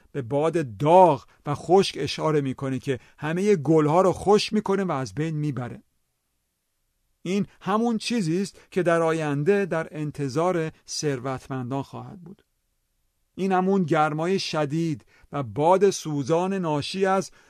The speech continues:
خشونت مرگ و داوری خداست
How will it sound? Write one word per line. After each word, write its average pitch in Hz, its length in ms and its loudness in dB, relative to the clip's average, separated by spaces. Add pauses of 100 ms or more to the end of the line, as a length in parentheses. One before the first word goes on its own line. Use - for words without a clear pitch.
(120)
خشونت 156 720 -4
مرگ 175 720 0 (200)
و 147 100 -4
داوری 147 720 0
خداست 143 760 -2